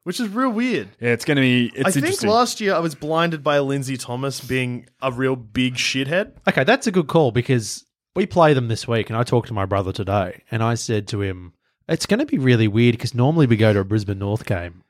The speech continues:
Speaker 3: and I just fucking hate them, and it's so easy to hate them because Lindsay Thomas is there."
Speaker 1: Yeah.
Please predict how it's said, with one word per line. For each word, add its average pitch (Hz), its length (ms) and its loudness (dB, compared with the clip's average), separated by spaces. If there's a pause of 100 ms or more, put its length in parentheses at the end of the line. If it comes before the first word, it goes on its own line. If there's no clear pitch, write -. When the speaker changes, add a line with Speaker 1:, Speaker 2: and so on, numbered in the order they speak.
Speaker 3:
and 110 100 -4
I 107 80 2
just 107 160 -4
fucking 120 360 -4
hate 104 260 -2
them, 95 160 -8
and 98 80 -4
it's - 120 -6
so 110 200 4
easy 110 180 0
to 104 120 -2
hate 117 180 0
them 101 120 -6
because 98 280 -4
Lindsay 110 260 -4
Thomas 101 380 -8
is 117 100 -4
there." 147 380 -4
Speaker 1:
Yeah. 156 260 4